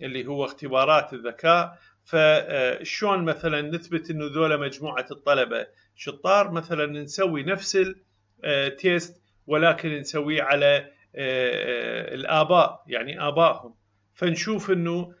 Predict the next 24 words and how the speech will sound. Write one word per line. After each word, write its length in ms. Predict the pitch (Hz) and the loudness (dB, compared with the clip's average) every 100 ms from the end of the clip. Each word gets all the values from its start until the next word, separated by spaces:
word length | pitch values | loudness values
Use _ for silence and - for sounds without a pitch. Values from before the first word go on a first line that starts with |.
| _ - | _ -10
المفروض 500 | 147 160 165 185 165 | -6 -6 -2 -2 -2
أكو 280 | 165 - 165 | -4 -2 -2
علاقة 480 | 135 143 147 143 | 0 2 2 0
تربط 420 | 139 170 147 143 139 | -4 -6 -6 -8 -6
بين 280 | 147 131 | -4 -4
ذكاء 440 | 113 - 170 196 180 | -6 -4 2 2 2
ال-، 240 | 170 170 165 | -4 -8 -10
الوالدين 840 | 139 139 143 139 139 143 143 147 _ _ - | -10 0 2 2 -2 -2 -4 -6 _ _ -6
مع 200 | 147 135 | -2 0
ذكاء 640 | 139 139 - 135 - - _ 143 | -2 -6 -2 -2 -2 -10 _ -12
الأبناء. 640 | 139 170 151 165 117 - _ _ - | -4 -4 -2 -2 -4 -10 _ _ -6
فهنا 440 | 156 175 196 170 | -4 2 2 2
طبعًا 400 | 165 147 139 143 | -2 -2 -2 -2
هذا 300 | 147 165 147 | 0 2 2
يكون 560 | 147 - 151 151 147 - _ _ | -2 -4 -6 -6 -8 -14 _ _
أيضًا 420 | 185 175 147 143 - | 0 2 2 -2 -4
إثبات. 460 | 139 - 139 - - _ _ - | -16 -4 -2 0 -4 _ _ 0
يعني 320 | 156 131 127 | 0 0 -4
مثلًا 480 | 143 143 131 113 107 _ _ _ 160 | -8 -6 -6 -6 -12 _ _ _ -2
أنا 240 | 160 160 | 0 0
إذا، 520 | 160 160 147 147 147 - | -2 -2 2 4 2 0
آه، 580 | 139 127 127 127 120 | 0 2 2 2 -2
الأب 320 | 139 143 190 156 | -8 2 2 2
والأم 520 | 143 139 165 151 | -2 -2 -2 -4